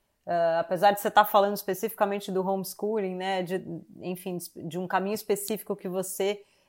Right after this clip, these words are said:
e sua família optaram, tem tanta coisa aqui, né, que você falou, que, que falam sobre autoeducação e sabe, falam sobre um processo do adulto, né,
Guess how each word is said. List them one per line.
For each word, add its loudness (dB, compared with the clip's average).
e 0
sua 0
família 2
optaram, 6
tem -2
tanta 6
coisa 4
aqui, 0
né, 2
que -10
você -2
falou, 2
que, -6
que -10
falam 4
sobre 0
autoeducação -2
e -4
sabe, 2
falam 4
sobre -2
um -4
processo -4
do 0
adulto, 0
né, -8